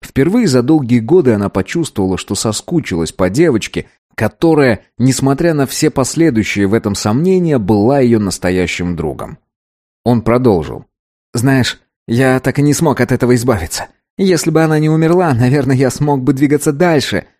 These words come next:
преодолеть это. А так я застрял.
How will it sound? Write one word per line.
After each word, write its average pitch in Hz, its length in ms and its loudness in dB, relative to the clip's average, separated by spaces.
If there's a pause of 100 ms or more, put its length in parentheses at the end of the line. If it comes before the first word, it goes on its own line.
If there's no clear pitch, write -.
(160)
преодолеть 160 640 2
это. 95 260 -2 (340)
А 110 140 -2
так 143 240 -2
я 120 200 2
застрял. 98 580 -2